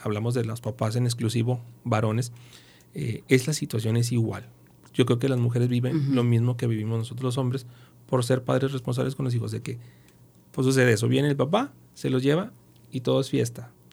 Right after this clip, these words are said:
Speaker 1: Viene a la casa, llega un momento en que los niños, eh, caen en la rutina después de cincuenta y dos semanas, un año, y dicen,
Speaker 2: <laughs>
Speaker 1: "Pues es que viene, regreso a la casa y me ponen disciplina, me ponen quehaceres, tengo que participar".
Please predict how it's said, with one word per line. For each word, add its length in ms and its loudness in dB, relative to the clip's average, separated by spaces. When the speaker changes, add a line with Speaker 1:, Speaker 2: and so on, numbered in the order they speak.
Speaker 1:
Viene 260 2
a 40 0
la 120 0
casa, 380 -2
llega 160 4
un 60 4
momento 200 2
en 60 0
que 60 2
los 40 4
niños, 220 0
eh, 160 -8
caen 160 4
en 80 4
la 60 4
rutina 480 2
después 280 0
de 60 0
cincuenta 340 2
y 60 6
dos 140 6
semanas, 400 4
un 120 6
año, 140 8
y 40 6
dicen, 220 6
Speaker 2:
<laughs> 180 -4
Speaker 1:
"Pues 120 6
es 80 4
que 100 0
viene, 360 0
regreso 400 2
a 40 4
la 100 2
casa 320 2
y 40 -20
me 100 0
ponen 280 -2
disciplina, 520 -2
me 140 -2
ponen 520 -4
quehaceres, 520 -2
tengo 260 -6
que 100 -6
participar". 520 -8